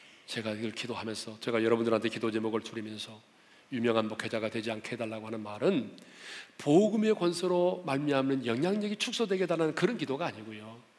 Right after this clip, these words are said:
사람들로부터 받을 수 있는 그런 영광과 상급을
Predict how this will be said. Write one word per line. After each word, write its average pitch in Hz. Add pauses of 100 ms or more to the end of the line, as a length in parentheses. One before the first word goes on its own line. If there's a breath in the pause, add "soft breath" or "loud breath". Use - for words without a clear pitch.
(500 loud breath)
사람들로부터 113
받을 -
수 -
있는 110
그런 208
영광과 175 (300 loud breath)
상급을 160